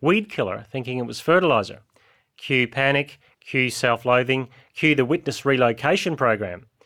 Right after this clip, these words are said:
Well, actually, cue a quick trip to Bunnings and repotting every plant in the house.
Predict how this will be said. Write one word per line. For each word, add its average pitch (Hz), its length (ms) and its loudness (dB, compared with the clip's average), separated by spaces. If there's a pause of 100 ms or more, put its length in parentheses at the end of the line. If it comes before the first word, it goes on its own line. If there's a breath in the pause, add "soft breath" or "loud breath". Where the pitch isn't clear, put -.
(300 soft breath)
Well, 131 120 0
actually, 117 420 0
cue 165 440 0
a 113 200 -2
quick - 380 -6
trip 151 240 -4
to 120 80 -4
Bunnings 117 520 -2
and 120 240 -6
repotting 127 680 -2 (100)
every 160 500 -2
plant 131 380 0
in 131 80 -6
the 123 80 -2
house. 113 460 -4